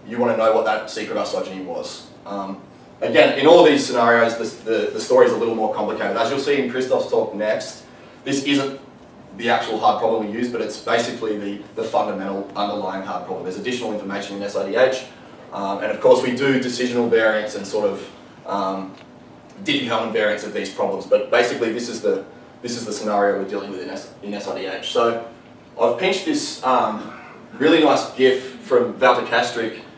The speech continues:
who, uh, wrote a, a blog post recently about, um, S I D H. I, I encourage anyone that's interested to go and read that blog. But this is the story, uh, with S I D H. This is how it works. So basically,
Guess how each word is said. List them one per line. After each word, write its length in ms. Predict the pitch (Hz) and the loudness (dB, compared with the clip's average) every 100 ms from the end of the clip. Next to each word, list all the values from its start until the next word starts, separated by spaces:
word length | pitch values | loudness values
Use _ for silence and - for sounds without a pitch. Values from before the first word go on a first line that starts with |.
| - - | -20 -2
who, 240 | 113 107 - - | 0 0 -8 -2
uh, 300 | 107 120 - | 2 2 2
wrote 240 | 127 127 - - - 107 | 4 4 2 -4 -4 0
a, 160 | 104 | 2
a 20 | |
blog 340 | 101 107 107 110 - | 2 2 2 -2 -4
post 320 | 160 - - | -2 -2 -2
recently 340 | 101 101 101 104 | -4 -4 -4 -2
about, 440 | 98 98 95 - - - - | 0 0 -4 -6 -16 -20 -12
um, 340 | - - - - | -4 -4 -4 -4
S 160 | 110 - | -2 2
I 160 | 113 104 | 0 2
D 40 | |
H. 300 | 113 113 - | 0 0 2
I, 140 | 104 | 2
I 340 | - 104 104 - | 4 0 -2 -6
encourage 380 | 104 127 - 107 | -4 2 2 2
anyone 240 | 104 101 | -2 -2
that's 140 | 98 | -4
interested 280 | 101 95 104 | -8 -10 -10
to 60 | 95 | -4
go 180 | 95 92 | -2 -2
and 80 | |
read 180 | 101 107 | -2 0
that 180 | 98 - | 0 2
blog. 360 | 107 165 - - - - - - - | 6 6 4 -6 -18 -20 -20 -20 -4
But 120 | - | -2
this 140 | 143 143 | 0 2
is 100 | 170 | 2
the 80 | - | 2
story, 680 | - 147 143 131 123 - | 8 10 10 8 4 -2
uh, 500 | - 110 104 104 - - - | 0 2 4 2 -2 -8 -6
with 580 | 120 117 110 - - - - - - - - - - | 0 2 2 -6 -18 -20 -20 -20 -20 -20 -20 -18 -2
S 160 | 123 | 2
I 120 | 120 | 6
D 40 | 120 | 6
H. 140 | - | 4
This 120 | 143 | 0
is 80 | 139 | 0
how 180 | 147 - | 4 8
it 60 | 120 | 8
works. 240 | 120 - | 6 4
So 180 | 127 117 | 4 6
basically, 580 | 117 - 202 175 143 | 6 4 2 2 2